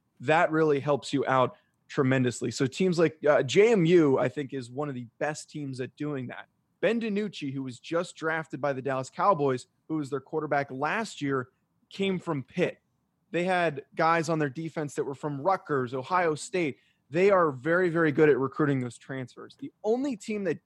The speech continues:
does not fit that criteria of transfers is North Dakota State. And that's the only outlier I would say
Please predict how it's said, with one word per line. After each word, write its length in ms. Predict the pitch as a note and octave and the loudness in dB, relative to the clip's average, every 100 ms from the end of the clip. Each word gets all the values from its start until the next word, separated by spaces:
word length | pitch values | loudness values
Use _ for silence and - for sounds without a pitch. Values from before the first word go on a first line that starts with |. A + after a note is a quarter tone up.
| _ | _
does 320 | F3 F3 E3+ | 0 0 -2
not 320 | F3 E3+ - _ | -4 -4 -4 _
fit 340 | _ F3 - - | _ -8 -6 -4
that 280 | D#3+ D3+ - _ _ _ | -2 -4 -8 _ _ _
criteria 680 | F3+ D#3+ C#3 E3+ F3 F3+ D3 | 0 0 0 -2 0 2 0
of 120 | A2+ | -2
transfers 680 | - D3+ D#3 F3+ F3 F3 - _ - | -6 -6 -6 -4 -4 -6 -10 _ -8
is 140 | D3+ C3+ | -6 -2
North 220 | F3+ - | -2 -2
Dakota 280 | D#3+ D3+ B2 | -2 -2 -2
State. 500 | - G3 E3 - - _ _ _ _ _ | -2 0 2 -2 -10 _ _ _ _ _
And 100 | C#3 - | -8 -2
that's 200 | F3 F3+ | -2 -2
the 140 | F#3+ - | -6 0
only 300 | F#3 G3+ E3 | 0 0 0
outlier 460 | E3+ - D#3 D3+ | -2 -2 0 2
I 200 | C#3+ C#3+ | 2 0
would 180 | C#3 C3 | -2 -4
say 240 | - D3+ | -2 -2